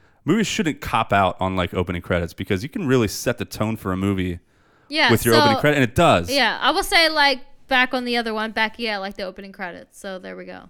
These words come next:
Speaker 1: What were the opening credits?
Speaker 2: It was just, like, her name, like, over a bunch of times with some loud music, but it looked cool, like, the, you're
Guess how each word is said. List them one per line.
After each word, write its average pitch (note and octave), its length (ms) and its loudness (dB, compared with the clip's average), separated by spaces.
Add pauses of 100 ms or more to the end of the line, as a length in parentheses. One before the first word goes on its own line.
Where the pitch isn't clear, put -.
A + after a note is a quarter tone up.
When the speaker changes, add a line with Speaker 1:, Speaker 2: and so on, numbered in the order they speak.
(140)
Speaker 1:
What A#2+ 100 -4
were G#2 140 -4
the F#2 120 -4
opening F2 220 -8
credits? F2+ 280 -6
Speaker 2:
It B3 40 -2
was C4 100 -2
just, C4+ 140 -10
like, C4+ 140 -4
her B3 160 -4
name, A3+ 280 -8
like, G#3 120 -14
over G3+ 340 -12
a F#3+ 60 -12
bunch F#3+ 240 -18
of F#3+ 60 -20
times F#3 400 -14
with F3+ 120 -20
some F#3+ 240 -20
loud F3+ 260 -14
music, F3+ 400 -20
but F#3+ 120 -16
it F#3 80 -16
looked G3+ 220 -16
cool, G#3 240 -12
like, F3+ 220 -14
the, F3+ 400 -12
you're F#3 240 -16